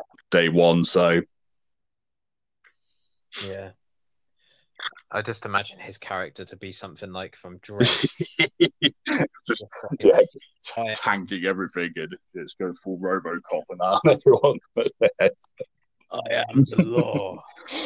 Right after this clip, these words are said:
Speaker 2: Yeah. So, uh, you're playing Destiny quite a lot at the moment.
Speaker 1: Yeah.
Speaker 2: Um, I do remember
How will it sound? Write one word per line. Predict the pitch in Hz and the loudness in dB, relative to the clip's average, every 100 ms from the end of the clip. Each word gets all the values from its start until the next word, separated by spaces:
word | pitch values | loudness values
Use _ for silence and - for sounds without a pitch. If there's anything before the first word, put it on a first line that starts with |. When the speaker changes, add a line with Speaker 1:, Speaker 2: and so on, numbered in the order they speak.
| - _ _ _ _ _ _ _ _ | -8 _ _ _ _ _ _ _ _
Speaker 2:
Yeah. | 113 107 101 - _ _ _ _ - - - - | -8 -8 -8 -14 _ _ _ _ -20 -16 -16 -12
So, | - - 143 139 | -4 0 2 2
uh, | 143 143 139 - | 0 2 2 -2
you're | 147 | -8
playing | 139 151 143 | -4 -2 -2
Destiny | 135 123 - 131 123 | -2 -4 -8 -8 -6
quite | 143 117 | -6 -4
a | |
lot | 127 | -4
at | 104 | -4
the | 131 | -6
moment. | 135 143 139 - - | -4 4 6 8 6
Speaker 1:
Yeah. | - - 123 127 | 2 -4 -4 -4
Speaker 2:
Um, | 127 | -6
I | 127 | -8
do | 147 143 | -6 -4
remember | 127 120 113 | -4 -6 -6